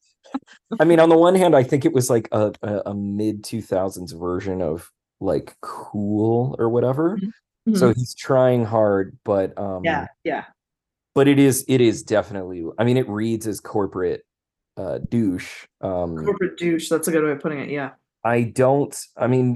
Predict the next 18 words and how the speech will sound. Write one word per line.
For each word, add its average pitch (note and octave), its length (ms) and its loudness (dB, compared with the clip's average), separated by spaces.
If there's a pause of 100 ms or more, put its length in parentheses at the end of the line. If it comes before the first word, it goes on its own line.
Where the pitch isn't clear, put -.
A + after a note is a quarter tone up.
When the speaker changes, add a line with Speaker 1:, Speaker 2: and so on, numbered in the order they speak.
Speaker 1:
e-, - 460 -18
even C#3+ 400 2
at - 100 2
the G2 100 -4
time, G#2 440 -4
I F#2 100 -4
didn't G2+ 300 -6
like F2 300 -6
these F2+ 200 -12
kind F2 220 -8
of E2+ 100 -8
ties. E2+ 460 -4
I've F#2+ 160 -6
never G2 420 -4
liked E2 560 -6
this F#2 300 -10
kind F2 400 -10
of, D#2+ 240 -8